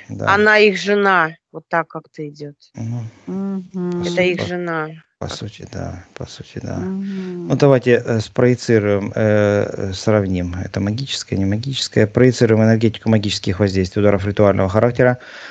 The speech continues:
Speaker 1: по биополю. Н-, притягивается сразу ответственный исполнитель и заказчик.
Speaker 2: Они.
Speaker 1: Они, они
Speaker 3: Это,
Speaker 1: же.
Speaker 2: Верхний,
Speaker 3: а,
Speaker 1: Всё они.
Speaker 2: верхний.
Speaker 3: э, верхний.
Speaker 1: Ясно.
Speaker 3: Это
Speaker 1: Брать,
Speaker 2: Это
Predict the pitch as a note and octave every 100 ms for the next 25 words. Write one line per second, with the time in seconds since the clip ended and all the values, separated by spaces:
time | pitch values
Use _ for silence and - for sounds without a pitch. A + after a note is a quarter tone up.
0 | - - A2+ A#2+ A2+ A#2+ A#2 A2+ G#2+ -
1 | - - - - - - A2+ - _ _
2 | _ A2+ A2 A#2 G2+ G2+ G#2 G#2 G2+ G2+
3 | G2+ G#2 - F#2+ F#2+ F#2 - G2+ A#2 G#2
4 | F#2 F#2 - - - - _ _ _ _
5 | - - - G3 G3+ F#3 E3 E3 _ _
6 | _ - A#2 G2+ E2 - A2 G#2 F2 G#3+
7 | G#3 G#3 G3 F#3+ F#3 - - A#2+ G#2+ F#2
8 | - G3 F#3 G3 G3+ A#2+ A2 F3+ - -
9 | A2+ C#3 D#3